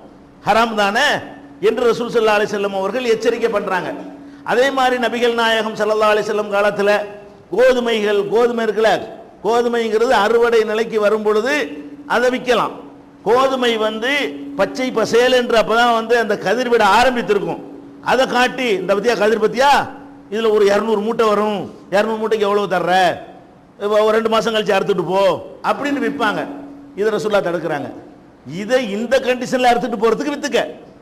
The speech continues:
அப்படி அவன் எடுத்துக்கிட்டு போகட்டும். நாளைக்கு இது பெருசா போய் வரும்னு சொல்லிட்டு விற்காத.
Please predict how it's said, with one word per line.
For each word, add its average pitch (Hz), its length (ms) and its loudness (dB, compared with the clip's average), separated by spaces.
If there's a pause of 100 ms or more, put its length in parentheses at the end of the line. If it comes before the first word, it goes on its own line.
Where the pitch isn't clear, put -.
(240)
அப்படி 185 280 -4
அவன் 269 160 2
எடுத்துக்கிட்டு 240 320 -2
போகட்டும். 226 440 0 (380)
நாளைக்கு 262 640 -2
இது 254 160 -2
பெருசா 233 500 2
போய் 247 440 0
வரும்னு 240 340 0
சொல்லிட்டு 233 420 -2
விற்காத. 214 420 -2